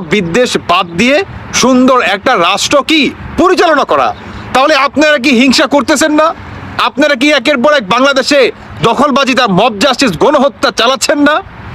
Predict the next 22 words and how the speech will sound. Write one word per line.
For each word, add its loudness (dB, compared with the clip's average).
চালাচ্ছেন 0
কিনা? -2
তাহলে 2
কি -2
আপনারা 0
ইসলামটাকে 0
ওই 4
যে 4
গাড়ির 0
যেমন 2
একটা 2
নাম্বার 0
প্লেট 0
থাকে, 0
ঠিক 2
তেমনভাবে 2
আপনাদের 2
গলায় 2
আপনারা 0
ইসলাম 0
এই 2
নাম্বার 2